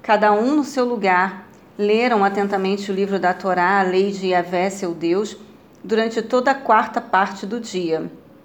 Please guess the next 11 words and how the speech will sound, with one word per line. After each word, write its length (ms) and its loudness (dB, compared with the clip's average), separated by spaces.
E 80 -4
passaram 580 4
outras 380 0
três 320 0
horas 380 4
reconhecendo 720 -2
e 20 0
confessando 680 -2
humildemente 680 0
seus 280 -8
pecados, 680 0